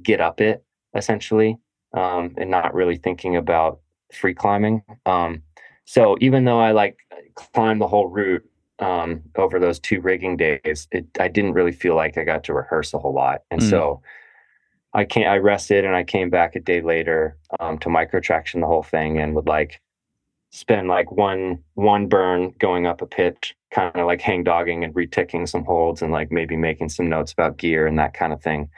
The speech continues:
Speaker 1: And then I would wrap back down and then, you know, try and, like, send it on microtraction and then keep going. Um, and I did that up the entire route, and, but I wasn't able to do the crux. And I was like, "What the fuck?" I was like, "Why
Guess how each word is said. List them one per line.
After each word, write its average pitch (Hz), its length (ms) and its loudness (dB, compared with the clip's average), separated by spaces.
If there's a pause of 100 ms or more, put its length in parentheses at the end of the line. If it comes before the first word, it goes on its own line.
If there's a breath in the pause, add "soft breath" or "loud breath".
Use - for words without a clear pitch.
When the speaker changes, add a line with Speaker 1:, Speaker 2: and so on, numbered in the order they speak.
(220 loud breath)
Speaker 1:
And 87 160 0
then 80 100 0
I 76 80 0
would 73 120 -4
wrap 76 240 0
back 76 220 -2
down 73 580 -4
and 76 180 -2
then, 71 260 -6 (140)
you 82 80 -2
know, 73 80 -4
try 78 200 0
and, 73 80 -4
like, 73 160 -4
send 76 260 -2
it 73 60 -2
on 71 100 -2
microtraction 78 1000 -2 (380 soft breath)
and 90 80 -2
then 78 100 -2
keep 82 260 -2
going. 80 420 0 (680 loud breath)
Um, 92 460 2 (420)
and 104 260 2
I 110 120 4
did 131 200 2
that 131 140 4
up 131 160 2
the 131 100 4
entire 123 400 2
route, 120 380 2
and, 110 240 0 (120)
but 120 140 4
I 113 60 2
wasn't 123 320 2
able 117 180 4
to 101 80 -6
do 113 120 2
the 98 80 -4
crux. - 520 -2
And 92 100 -6
I 87 60 -2
was 87 160 -6
like, 82 260 0
"What 82 160 -4
the - 80 -20
fuck?" - 480 -2
I 80 80 0
was 82 100 -2
like, 85 180 0
"Why 82 280 2